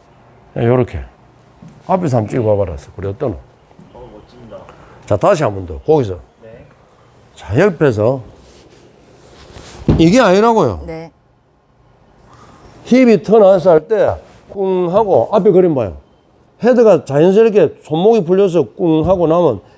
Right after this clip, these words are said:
Speaker 1: 헤드가 이렇게 가잖아요.
Speaker 3: 네.
Speaker 1: 어깨가 턱 밑으로 있지.
Speaker 3: 네.
Speaker 1: 일어서지 말고 그대로 돌면서 팔꿈치만 접어, 이렇게. 돌아야지, 계속.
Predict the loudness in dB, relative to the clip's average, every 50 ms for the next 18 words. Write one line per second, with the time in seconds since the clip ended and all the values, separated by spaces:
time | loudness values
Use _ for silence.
0 | _ _ -2 0 2 4 4 4 2 2 0 0 0 0 0 2 2 2 0 0
1 | -2 -6 -12 -16 -20 -20 -20 _ _ _ _ _ _ _ -2 -2 0 2 2 0
2 | 2 2 0 2 2 2 2 2 2 2 0 -2 -4 -8 -12 -12 -12 -16 -20 -20
3 | -20 -20 -20 -20 _ _ -6 0 2 2 2 2 2 2 2 2 2 2 2 2
4 | 2 2 0 0 -2 -2 0 2 2 2 2 2 2 0 0 0 0 0 0 0
5 | 0 -2 -2 -4 -8 -16 _ _ _ -8 -4 -4 -4 -2 -2 -2 0 0 2 2
6 | 2 2 4 2 2 0 2 0 0 -2 -2 -4 -8 -10 -12 -14 -18 _ _ _
7 | _ _ _ _ _ _ _ _ _ _ _ -20 _ _ _ -8 -2 0 2 4
8 | 4 4 2 2 0 -2 -2 -2 -4 -6 -8